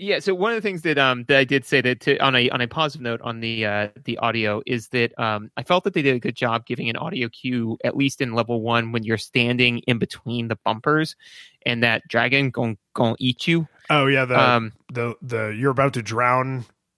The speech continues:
Speaker 2: you know, metaphor music.
Speaker 1: Yeah,
Speaker 2: Yeah.
Speaker 1: where all of a sudden it was like, like, uh, you know, like that, that intense, you know, kind of, uh,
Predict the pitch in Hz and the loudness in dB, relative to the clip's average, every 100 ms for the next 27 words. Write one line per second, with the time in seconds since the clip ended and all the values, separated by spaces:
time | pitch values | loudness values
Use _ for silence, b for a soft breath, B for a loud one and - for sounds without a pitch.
0 | _ - 127 127 127 127 131 - 131 131 | _ -10 -6 -4 -2 0 0 0 -2 0
1 | 131 135 139 135 - b b b b _ | 0 0 0 -2 -8 b b b b _
2 | _ _ _ _ _ - 151 123 95 b | _ _ _ _ _ -6 0 0 -2 b
3 | b b 143 135 131 151 139 131 123 127 | b b 2 4 4 2 2 0 -2 -2
4 | - - _ _ _ _ _ _ _ 135 | -2 -8 _ _ _ _ _ _ _ -4
5 | 123 135 110 110 131 120 110 120 117 185 | -2 2 2 2 0 0 2 2 2 -2
6 | - 147 123 - - 131 127 - 143 127 | -2 -2 -2 -6 -4 -2 -4 -8 -4 0
7 | 113 - 127 120 117 120 113 | 0 2 2 2 2 2 2